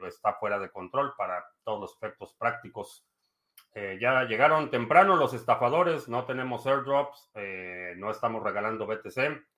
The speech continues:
no le envíes tu Bitcoin a nadie. Eh, son páginas que utilizan la imagen de Criptomonedas T V para tratar de estafar incautos. Jamás pensé que B T C punto de su all time high fuese aburrido. Eh, sí,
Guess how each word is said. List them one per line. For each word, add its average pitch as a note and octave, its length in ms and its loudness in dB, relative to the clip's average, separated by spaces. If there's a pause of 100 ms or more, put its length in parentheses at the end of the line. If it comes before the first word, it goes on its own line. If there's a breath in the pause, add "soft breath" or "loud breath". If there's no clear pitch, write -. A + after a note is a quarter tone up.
(580)
no G2+ 440 -6
le G2 180 -6
envíes B2 640 -2
tu G#2+ 120 -14
Bitcoin A#2+ 600 -4
a G#2 100 -4
nadie. C#3 540 0 (420)
Eh, F2+ 800 -12 (500)
son G#2 280 -10
páginas G2+ 400 -2
que - 100 -18
utilizan G2+ 480 -4 (500 soft breath)
la G#2 100 -2
imagen A2+ 380 4
de G#2 100 2
Criptomonedas A2 600 -2
T A#2+ 60 0
V C#3 140 4
para A2 220 2
tratar B2+ 320 2
de A#2+ 80 0
estafar A#2+ 560 4
incautos. A2+ 840 0 (240)
Jamás A2+ 260 -2
pensé A#2+ 440 -2
que A2 200 -4
B A#2 120 0
T A#2+ 120 -6
C B2 160 -2
punto B2 340 -2
de G#2+ 120 -2
su A2+ 160 0
all A#2+ 160 2
time A#2 160 2
high A#2+ 240 0
fuese A#2 280 -2
aburrido. B2 600 0
Eh, A#2 320 4
sí, G3 360 4